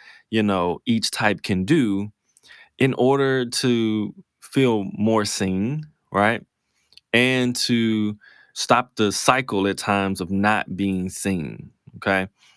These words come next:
So for the type two, one of the, one of the most important things for the type two,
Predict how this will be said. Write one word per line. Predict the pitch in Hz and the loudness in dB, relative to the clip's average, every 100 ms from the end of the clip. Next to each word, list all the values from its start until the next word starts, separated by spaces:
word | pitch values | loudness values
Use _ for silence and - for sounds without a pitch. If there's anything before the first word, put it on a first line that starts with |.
| _ - - | _ -20 -8
So | - 127 120 113 - - - _ | 2 4 2 -2 -10 -20 -20 _
for | 147 | 0
the | 151 | 2
type | 127 147 127 | 2 0 0
two, | 104 - 120 95 | -2 0 0 0
one | 95 170 | -2 0
of | 180 | 2
the, | 127 95 - _ _ _ | 0 0 -4 _ _ _
one | - 196 | -2 0
of | |
the | 196 185 | 2 0
most | 165 | -2
important | 120 135 131 120 | -2 0 0 0
things | 113 110 101 | 0 0 -2
for | - | -2
the | 98 | -4
type | 87 92 90 | -2 -2 -2
two, | - 90 73 | -4 -8 -8